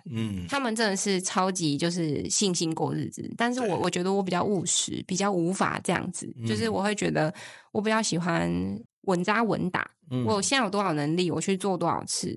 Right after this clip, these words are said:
Speaker 1: 嗯。
Speaker 2: 那我觉得没有钱或是没有资源，有没有钱没有资源的做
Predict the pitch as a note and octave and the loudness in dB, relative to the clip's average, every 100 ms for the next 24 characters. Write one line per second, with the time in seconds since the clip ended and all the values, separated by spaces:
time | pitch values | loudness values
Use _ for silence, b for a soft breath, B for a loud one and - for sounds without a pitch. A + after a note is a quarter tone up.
0 | - A2 A#2+ A#2+ C4+ G#3+ F3 F3+ F3 F3 | -8 -8 -6 0 0 2 0 2 2 2
1 | A3+ A#3+ F3+ - F#3 D3+ D#3 E3 G3 - | 4 4 2 0 2 2 2 0 -4 -2
2 | G#3+ A3 G3 G3 F#3 F3 F#3 F#3 D#3 G2+ | 0 2 2 2 2 0 -2 0 0 0
3 | - - - F3 F#3+ G3+ F3 E3+ D#3+ F3+ | -6 -6 0 2 4 2 2 0 2 2
4 | F3 F3 D#3+ D#3 - | 2 0 0 -2 -2